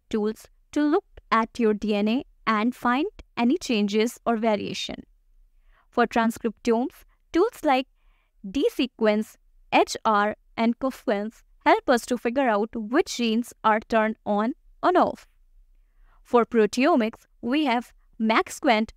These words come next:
Skyline, ProGenesis Q I are like detective tools for finding and measuring proteins. Epigenomics, mac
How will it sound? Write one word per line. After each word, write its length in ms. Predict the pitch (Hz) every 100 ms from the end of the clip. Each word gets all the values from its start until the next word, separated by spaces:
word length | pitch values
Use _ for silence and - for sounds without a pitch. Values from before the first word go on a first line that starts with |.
| _ _
Skyline, 680 | - 269 302 302 220 220 247 _ _ -
ProGenesis 840 | 311 415 - 240 208 214 208 - -
Q 260 | 254 214
I 260 | 202 196 - - _ _ _ _ -
are 180 | 220
like 320 | 214 208 208 240 _ _ _ _ - _
detective 560 | 254 254 254 - 392 -
tools 380 | 247 214 226 - _
for 140 | 240 226
finding 640 | - 220 214 208 214 247 -
and 240 | 233 226
measuring 560 | 226 220 - 220 220 254 - _ _
proteins. 640 | - 254 - 247 185 - - _ _ _ _ _ _ _ _ _ _ _ _
Epigenomics, 840 | 254 359 359 381 330 330 392 - - _ _ _ _
mac 400 | 220 220 302 -